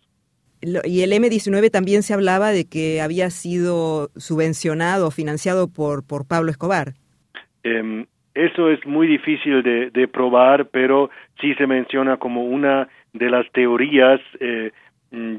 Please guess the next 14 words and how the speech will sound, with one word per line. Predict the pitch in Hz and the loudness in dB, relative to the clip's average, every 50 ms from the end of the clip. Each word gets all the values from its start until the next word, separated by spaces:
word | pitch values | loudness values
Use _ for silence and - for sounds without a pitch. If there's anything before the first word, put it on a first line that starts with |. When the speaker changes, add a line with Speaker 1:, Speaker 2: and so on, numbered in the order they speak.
| 104 | -2
Speaker 2:
del | - 127 127 131 | 0 2 4 4
asalto | 123 120 117 - - 127 123 127 127 120 - 135 127 | 4 4 4 4 4 4 4 4 2 2 0 -2 -2
que | - - 131 131 135 | 0 0 0 2 2
había | 127 120 120 117 123 127 127 123 | 2 2 0 0 0 0 0 0
interés | 117 117 113 - 120 117 113 113 123 117 - - - 120 120 113 | -2 -4 -6 -4 -2 -2 -2 -2 -4 -4 -8 -12 -14 -14 -10 -6
del | - 117 117 113 | -4 -4 -4 -2
narcotráfico | 117 117 117 113 - 120 113 - 117 117 113 113 - 127 113 - 127 123 127 120 - - - - _ _ | -2 -2 -2 -4 -4 -6 -6 -2 -2 0 0 -2 -4 -8 -8 -4 -2 -2 -2 -4 -6 -12 -20 -20 _ _
para | - - 120 117 120 120 123 123 131 | 4 6 6 8 8 6 4 4 2
eliminar | 131 - 123 120 117 120 117 117 117 113 113 113 113 117 120 127 135 | 0 -2 -4 -2 -2 -4 -4 -4 -4 -4 -4 -2 0 0 0 0 0
archivos, | - 117 113 113 - - - 131 127 123 123 123 127 123 - - - - | 0 -2 -2 -2 -4 -8 -6 -4 -2 -2 0 0 0 -2 -4 -8 -14 -10
eh, | - 110 110 110 107 - _ - - - - - | -6 -4 -4 -4 -6 -8 _ -20 -20 -20 -14 -10
eh, | - 123 | -10 -8
poco | - - 127 - - 131 117 | -4 -2 -2 0 2 4 4
antes | 120 123 131 - 135 120 | 4 2 0 -4 -6 -8